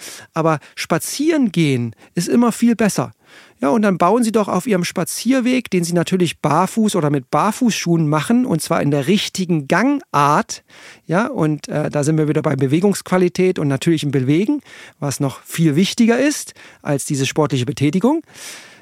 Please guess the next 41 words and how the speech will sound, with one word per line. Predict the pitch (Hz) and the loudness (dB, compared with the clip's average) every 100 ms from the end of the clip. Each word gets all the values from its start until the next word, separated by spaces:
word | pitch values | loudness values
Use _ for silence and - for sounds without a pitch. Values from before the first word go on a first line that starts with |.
| _ - | _ 0
Nur, | 147 | 2
dass | 143 | 2
Sie | 139 | 2
das | 135 | 2
immer | - 156 139 - | 2 2 2 0
im, | 127 131 | 0 0
im | 135 127 | -2 0
Kopf | 170 - - | -2 0 0
mit | 214 156 | 0 0
haben, | 185 220 269 240 | 0 2 2 0
dieses | - 147 139 - | -2 -4 -4 -6
Dreieck | - 147 175 - 220 - | 0 2 2 0 -2 -6
vielleicht | - 170 180 190 - - 156 | -4 0 2 0 -4 -12 -6
sich | 175 - - - | -4 -4 -10 -6
einspeichern | 160 175 180 - _ - - 160 180 202 202 202 - - - | -2 0 0 -2 _ -12 -2 0 0 0 0 0 -4 -16 -4
als | 151 156 - | -2 -2 0
Bild | 180 202 208 | 2 2 0
im | 180 | -4
Kopf. | - 214 - - - - - | -2 -2 -4 -14 -18 -20 -8
Wenn | 165 190 | 0 0
Sie | 196 233 | 2 2
also | 160 156 | 2 2
barfuß | 147 190 - 196 185 - 294 | 0 -2 -2 0 0 -2 -10
spazieren | - 143 - 214 208 | -4 -4 0 2 2
gehen, | 202 196 190 - - | 2 0 0 -6 -8
dann | 156 | 0
können | 170 | 0
Sie | 175 | 2
auch | 175 | 2
mal | 180 | 0
einen | |
Sprint | - - 302 330 | 0 -2 -2 0
einbauen. | - 156 143 135 127 123 _ - | 0 0 0 -2 -4 -10 _ -6
Ja, | 269 285 | -6 -4
also | 254 170 165 | -2 0 0
mit | 175 - | -2 -2
Ihrer | 190 165 170 - | -2 0 0 -2
Tochter | - 208 - 196 185 | -2 -4 0 0 0
früh | - 202 202 | -2 -2 0
einkaufen | - 196 185 190 175 | 0 -2 0 0 0
gehen, | 175 180 185 | 0 2 0